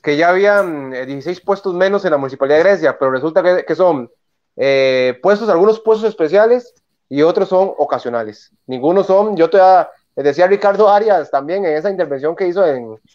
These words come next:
cuando se presenta el plan de gobierno, que en planificación hay dos ingenieros interinos. ¿Y qué están, qué, qué proyectos están planificando? ¿Qué están haciendo en la municipalidad? Esas son las cosas que uno esperaba que la administración interviniera.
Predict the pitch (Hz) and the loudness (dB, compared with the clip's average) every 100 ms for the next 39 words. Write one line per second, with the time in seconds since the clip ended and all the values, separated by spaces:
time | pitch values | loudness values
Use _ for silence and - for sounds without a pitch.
0 | _ 131 131 127 139 185 180 196 185 165 | _ -4 -4 -6 -2 0 0 0 2 2
1 | 175 196 208 _ _ _ _ - 160 156 | 2 -2 -8 _ _ _ _ 0 4 6
2 | 151 151 160 156 156 160 151 208 214 170 | 4 2 0 0 0 0 0 2 2 0
3 | 117 151 226 240 247 214 220 247 254 247 | -4 0 0 2 0 2 2 2 0 -4
4 | - _ _ _ _ _ _ 190 185 160 | -20 _ _ _ _ _ _ -6 -4 2
5 | 170 214 180 160 - 151 147 _ _ _ | 2 4 0 -6 -16 _ _ _ _ _
6 | - 160 156 190 196 190 - 185 - 196 | -12 -10 -4 0 0 -2 -6 -6 -2 -2
7 | 196 190 190 185 185 143 131 175 175 117 | 2 0 2 -2 -2 -4 -2 -2 -2 -8
8 | - _ - 165 196 180 180 185 147 120 | -14 _ -12 -4 -2 -2 -2 -2 -4 -4
9 | 123 127 156 160 _ - _ - - 165 | -6 0 0 -2 _ -20 _ -20 0 2
10 | 196 220 214 208 208 240 240 _ _ - | 2 0 0 2 4 2 -2 _ _ -20
11 | _ - 160 180 226 226 190 190 214 226 | _ 0 2 4 0 2 2 4 2 -2
12 | 185 156 147 143 143 139 139 127 175 202 | -4 -2 -2 -2 -12 -8 -8 -6 -8 -4
13 | 151 131 190 190 - | -6 -4 0 0 -2